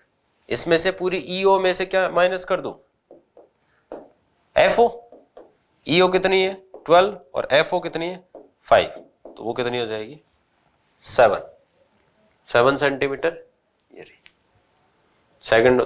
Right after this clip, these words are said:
थर्ड ऑप्शन क्या हो जाएगा? करेक्ट हो जाएगा। अब नेक्स्ट क्वेश्चन है, a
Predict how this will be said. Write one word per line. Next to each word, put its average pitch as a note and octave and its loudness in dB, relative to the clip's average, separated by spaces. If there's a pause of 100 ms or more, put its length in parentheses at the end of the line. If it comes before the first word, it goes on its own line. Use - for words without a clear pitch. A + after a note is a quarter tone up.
थर्ड B2+ 4
ऑप्शन C#3 0 (280)
क्या A2 2
हो G#2 2
जाएगा? A2+ -4 (840)
करेक्ट G#2 0
हो - -12
जाएगा। - -20 (880)
अब G#2+ -6
नेक्स्ट C#3+ 0
क्वेश्चन D3 -2
है, E3+ -6 (320)
a D3 0